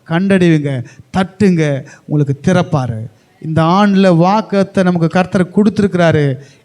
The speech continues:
இந்த வார்த்தையை பிடித்து கொண்டு இந்த ஆண்டுல நம்ம ஓட போறோம், இந்த ஆண்டுல பிரயாணிக்க போறோம்.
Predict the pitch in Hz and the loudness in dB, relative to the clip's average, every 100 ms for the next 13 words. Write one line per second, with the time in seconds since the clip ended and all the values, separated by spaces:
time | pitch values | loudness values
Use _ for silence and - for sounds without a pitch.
0 | - 143 151 175 196 196 190 165 180 202 | -8 0 2 2 0 0 2 2 0 -2
1 | 185 185 175 160 - 170 185 - 156 156 | -2 0 2 0 0 -2 -2 -6 -2 -2
2 | 151 139 113 113 - _ _ _ _ _ | 0 0 0 -4 -10 _ _ _ _ _
3 | _ _ _ 151 147 147 170 156 147 123 | _ _ _ -2 -2 0 0 0 -2 -4
4 | 117 - _ _ _ _ _ _ - 143 | -6 -14 _ _ _ _ _ _ -8 -2
5 | 139 147 156 143 - 113 110 - _ _ | 0 2 0 0 -4 -6 -10 -18 _ _
6 | _ _ - 147 156 165 190 180 180 185 | _ _ -14 -6 -2 2 2 0 0 0
7 | 190 170 175 196 185 - 156 151 135 | -2 -2 0 0 -2 -4 -2 0 0